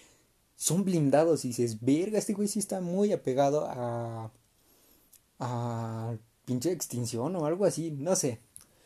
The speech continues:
Pero en fin, pasando de, de este personaje, vamos a ver lo que dijo a Forbes. Lo estuve leyendo, eh, creo que son varios puntos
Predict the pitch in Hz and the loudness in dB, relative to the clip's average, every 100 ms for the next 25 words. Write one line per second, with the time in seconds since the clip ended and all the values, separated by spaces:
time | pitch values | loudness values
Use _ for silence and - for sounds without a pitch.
0 | - - - - 220 240 240 220 180 151 | -20 -20 -20 4 6 8 8 6 4 2
1 | 135 113 - - - 143 135 160 175 180 | 0 -2 -12 -20 0 2 4 2 2 2
2 | 175 131 123 120 117 120 - - 151 156 | 2 2 2 2 0 -4 -6 6 6 8
3 | 190 156 139 123 135 139 151 - 175 214 | 4 6 2 2 2 2 2 0 -4 -6
4 | - _ - 143 165 185 156 143 - 165 | -12 _ -4 0 0 0 0 0 -2 2
5 | 151 135 139 135 143 - 131 - 185 185 | 4 4 4 2 0 -2 -4 -2 -2 0
6 | 127 107 - - - - - - 143 151 | -2 -8 -16 -20 -20 -20 -20 -2 4 4
7 | - 214 247 226 147 147 151 214 - - | 4 8 8 8 6 2 2 -2 -6 -16
8 | _ _ _ - - 131 123 123 117 135 | _ _ _ -14 0 2 6 4 4 2
9 | 117 151 147 131 - 123 123 135 127 - | 2 2 2 0 0 0 2 2 0 -4
10 | 127 120 117 175 | -4 -4 -2 -4